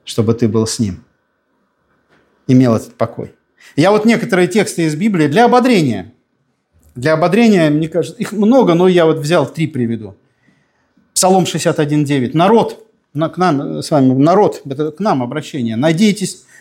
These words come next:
на Него во всякое время». И дальше смотрите. «Изливайте пред Ним сердце ваше».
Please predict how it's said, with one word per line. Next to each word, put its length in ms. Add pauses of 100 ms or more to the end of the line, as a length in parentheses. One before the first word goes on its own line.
(120)
на 120
Него 320
во 140
всякое 400
время». 420
И 80
дальше 220
смотрите. 320 (640)
«Изливайте 680
пред 300
Ним 220
сердце 440
ваше». 400